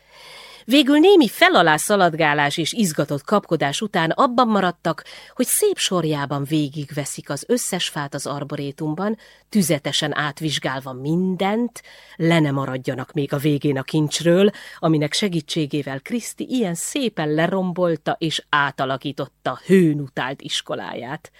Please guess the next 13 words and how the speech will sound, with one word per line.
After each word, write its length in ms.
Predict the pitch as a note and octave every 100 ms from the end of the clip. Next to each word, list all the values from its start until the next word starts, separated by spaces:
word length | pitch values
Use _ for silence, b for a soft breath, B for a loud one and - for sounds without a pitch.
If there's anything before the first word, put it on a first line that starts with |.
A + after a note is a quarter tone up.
| b b b
Hiszen 360 | F4+ - C#4+ B3+
hová 360 | C#4 G3+ F3
lesznek 440 | D#3 D3 - D#3+ D3
akkor 320 | D3 - D3
a 60 | C#3+
nagyívű 640 | D#3 D#3+ D3+ D3 C#3+ D3+
álmok, 640 | - D3+ D3+ D3+ D#3+ D#3+ _ - -
nem 240 | B3+ D4
igaz? 460 | A#3+ E3 - G1+ - - _ _ _ _ _ _ _ _ _ _ _ _ _ _ _
A 100 | E3
platánkérgű 1080 | - A#3 F4 - B3+ D#3 D3 E3 D3+ C#3+ D#3
diófenyő 840 | D3 G3+ F#3+ D3+ C3+ - C#3+ C#3+ C#3+
környékén, 840 | - D#3+ E3 F3+ E3+ F#3+ G3+ A#3+